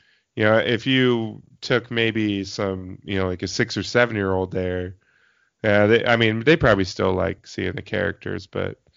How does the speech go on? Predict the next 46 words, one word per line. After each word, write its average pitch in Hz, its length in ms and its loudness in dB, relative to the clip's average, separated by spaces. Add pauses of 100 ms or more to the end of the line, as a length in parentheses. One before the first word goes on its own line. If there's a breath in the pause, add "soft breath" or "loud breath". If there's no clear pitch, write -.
(340 soft breath)
I 113 60 2
don't 127 80 6
know 131 100 6
how 120 140 6
long 110 280 2
you 98 100 -6
could 95 200 -10
sit 101 320 -8
there 95 380 -6
at 90 220 -8
the 92 280 -6 (260)
buffet 95 600 -2 (600)
long 101 240 4
enough 101 220 -2
for 98 240 -2
the, 92 340 -4
the 101 80 -6
characters 98 520 -4
to - 80 -12
come 101 220 -8
around 95 320 -2
before 90 240 -6
they 95 140 0
wanted 92 200 -2
to 95 40 -6
go 98 120 -4
ride 95 280 -2
rides 98 340 -4
or 95 60 -4
do 104 200 -2
whatever 95 380 0
else. 95 260 -2
I, 98 120 -2 (500 loud breath)
I'm 101 140 -2
curious, 113 340 4
like, 95 240 -2 (260 soft breath)
it's 110 140 -6
pretty 151 200 4
funny. 110 320 2
Our, 98 300 0
our, 101 240 0
uh, 95 200 0 (260)
Amanda's 113 420 0
mom 101 260 -2
got 95 180 -6
so, 98 260 -6